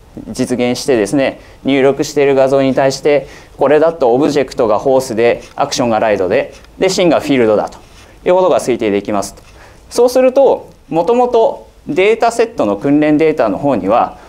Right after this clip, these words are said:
オブジェクトとアクションとシーンがそれぞれ手作業ですでについているので、あとは推定されたこのトリプレットから逆引きしてあげて、そのキャプションをそのまま使ってあげればいいじゃないかということで、ここでは実は文を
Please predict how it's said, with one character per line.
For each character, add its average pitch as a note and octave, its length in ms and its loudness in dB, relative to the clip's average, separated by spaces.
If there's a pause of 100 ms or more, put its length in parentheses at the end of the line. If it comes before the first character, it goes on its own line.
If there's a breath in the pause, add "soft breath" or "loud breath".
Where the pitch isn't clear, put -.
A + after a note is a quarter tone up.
(120 loud breath)
オ F#3 100 0
ブ F#3+ 100 2
ジ E3 60 2
ェ C#3+ 40 -2
ク - 100 -12
ト B2 100 0
と A#2 80 2
ア B2+ 60 0
ク B2+ 60 -10
シ - 80 -4
ョ A#2+ 60 0
ン G#2 40 -2
と G#2 100 0
シ C#3+ 120 -4
ー B2+ 40 0
ン - 20 0
が G2+ 100 -2
そ C#3+ 120 -2
れ C#3 80 2
ぞ B2 80 0
れ G2 100 2
手 B2+ 120 -4
作 D3+ 160 0
業 A2+ 120 2
で F#2+ 100 -2
す D3 140 -4
で C3 80 0
に F#2+ 140 -4
つ - 180 -2
い E3+ 100 0
て G#2+ 100 -6
い A#2+ 180 -4
る C#3 100 0
の F#2 140 0
で、 F2+ 280 -2 (380 loud breath)
あ - 120 -2
と D#3+ 120 2
は E3+ 380 0
推 F#3+ 260 -4
定 G3 180 2
さ G3 140 -2
れ F#3 120 0
た F3 120 0
こ E3+ 120 0
の E3 120 0
ト F#3+ 140 -2
リ F#3 100 0
プ D3 140 -4
レ G2+ 60 0
ッ G2 80 -6
ト G#2 120 -2
か G#2+ 80 -2
ら F#2+ 100 0
逆 A2 320 0
引 D3 100 -2
き D#3+ 100 -2
し - 140 -8
て D3 180 -2
あ B2 100 0
げ B2 140 0
て、 C3+ 300 0 (160 loud breath)
そ - 140 -4
の G3+ 120 0
キ A3 100 -2
ャ A#3 60 2
プ A#3 80 -10
シ F3 80 -2
ョ D3 40 2
ン B2 40 0
を G#2+ 60 0
そ C#3+ 100 -4
の C#3 80 0
ま D3 100 0
ま C#3+ 120 2
使 - 180 -6
っ D3+ 100 -4
て D#3+ 80 2
あ D3 80 2
げ D3+ 100 0
れ D3+ 100 2
ば G#2+ 100 2
い F#2+ 40 0
い - 20 -2
じ F#2 80 -8
ゃ - 20 -6
な E2+ 80 -10
い - 60 -12
か - 100 -8
と - 80 -16 (340 loud breath)
い F#3 60 0
う F#3 40 2
こ A3+ 80 2
と G#3+ 100 4
で、 B2+ 100 2
こ - 140 -8
こ A#3 120 2
で A3+ 80 4
は B2+ 100 2
実 B2 240 -2
は F#2+ 160 2
文 F3+ 340 2
を A#2 280 0